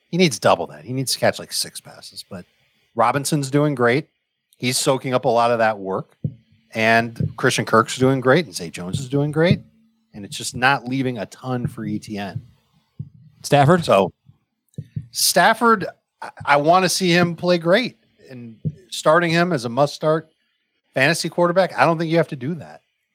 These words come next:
Speaker 1: I think you've gotta consider him amongst your options. You can look and see who else is on waivers at quarterback.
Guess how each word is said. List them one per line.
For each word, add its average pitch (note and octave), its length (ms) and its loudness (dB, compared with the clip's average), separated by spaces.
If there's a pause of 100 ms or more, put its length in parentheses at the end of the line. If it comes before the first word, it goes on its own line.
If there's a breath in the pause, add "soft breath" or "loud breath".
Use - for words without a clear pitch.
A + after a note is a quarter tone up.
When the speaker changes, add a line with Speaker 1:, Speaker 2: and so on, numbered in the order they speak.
(160)
Speaker 1:
I A#2+ 80 0
think C#3+ 160 -2
you've C#3 120 0
gotta C#3 200 2
consider C#3+ 440 -4
him C3+ 120 0
amongst A#2+ 360 -6
your F2+ 160 -18
options. G2+ 680 -4 (360)
You A#2 80 -10
can A#2 120 -6
look D3 140 0
and A#2+ 100 -4
see - 140 0
who A#2 200 4
else A2+ 180 2
is G#2 100 -8
on F#2+ 180 0
waivers A2 440 -6
at F2 100 -20
quarterback. - 480 -20